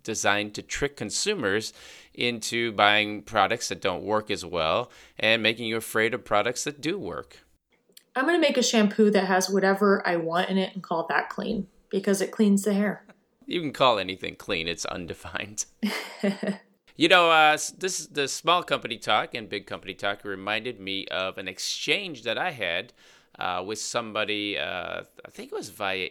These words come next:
Speaker 1: email. Uh, one of our listeners was, uh, wondering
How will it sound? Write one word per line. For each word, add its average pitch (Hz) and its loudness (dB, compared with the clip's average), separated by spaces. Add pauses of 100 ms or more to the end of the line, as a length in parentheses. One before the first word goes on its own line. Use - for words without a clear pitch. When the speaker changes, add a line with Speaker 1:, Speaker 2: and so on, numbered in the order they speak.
Speaker 1:
email. 85 -10 (420)
Uh, 90 -6
one 135 -6
of 165 -4
our 135 4
listeners 123 -4
was, 110 -6
uh, 95 -8
wondering 123 -6